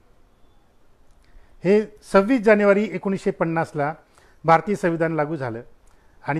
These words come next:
त्याबरोबर एससी, एसटी आणि काही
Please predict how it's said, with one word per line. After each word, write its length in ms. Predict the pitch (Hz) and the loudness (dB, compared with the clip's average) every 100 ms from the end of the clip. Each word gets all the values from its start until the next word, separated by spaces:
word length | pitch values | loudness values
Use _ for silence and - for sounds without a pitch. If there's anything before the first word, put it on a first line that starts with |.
| 156 | 0
त्याबरोबर 360 | 175 165 165 | 2 2 0
एससी, 360 | 175 160 - 170 | -2 -6 -6 -6
एसटी 380 | 151 - 160 160 - _ - | -6 -8 -12 -12 -18 _ -10
आणि 220 | 147 185 - _ _ - _ | -10 -10 -14 _ _ -20 _
काही 260 | 170 165 | 0 0